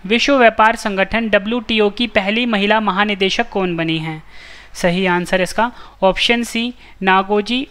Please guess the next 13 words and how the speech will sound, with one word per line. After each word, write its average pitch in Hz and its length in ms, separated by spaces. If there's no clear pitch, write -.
ओंकोजी 208 540
इवेला 185 680
विश्व 233 280
व्यापार 214 340
संगठन 190 460
की 226 140
पहली 208 340
महिला 208 360
महानिदेशक 185 720
बनी 160 300
हैं। 156 340
अगला 185 220
क्वेश्चन, 208 440